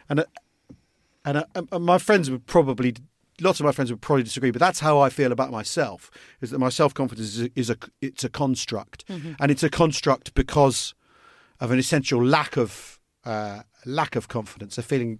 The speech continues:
Speaker 1: "I, I ca-, I can't possibly do that. I can't possibly pull that off. I'm not up to it. I'm not as clever as the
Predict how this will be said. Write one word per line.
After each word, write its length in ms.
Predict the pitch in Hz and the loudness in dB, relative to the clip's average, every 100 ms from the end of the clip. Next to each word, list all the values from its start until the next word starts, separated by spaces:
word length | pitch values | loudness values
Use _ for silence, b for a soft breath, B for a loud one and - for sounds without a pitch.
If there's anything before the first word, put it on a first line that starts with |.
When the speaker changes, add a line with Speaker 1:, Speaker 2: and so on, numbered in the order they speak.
| - | -12
Speaker 1:
"I, 40 | - - | -16 -14
I 40 | - | -10
ca-, 180 | - - | -10 -8
I 40 | 127 | -4
can't 260 | 165 156 | -2 -2
possibly 340 | 147 147 107 104 | -2 -4 -4 -4
do 160 | 92 87 | -4 -4
that. 160 | 90 110 | -6 -12
I 40 | |
can't 300 | - 139 127 | -4 -4 -2
possibly 340 | 120 - 107 | -6 -6 -10
pull 200 | 95 101 95 | -10 -10 -10
that 100 | 92 | -10
off. 260 | 95 - _ b b b b - | -12 -16 _ b b b b -4
I'm 120 | 123 | 0
not 120 | 139 | 2
up 200 | 135 - | 0 -2
to 140 | - 98 | -6 -4
it. 260 | 98 - - 113 | -6 -10 -14 -6
I'm 100 | 117 | -2
not 160 | 131 | -2
as 100 | 110 | -4
clever 420 | - 180 170 131 | 0 4 4 4
as 180 | 117 - | 2 0
the 140 | 123 | -4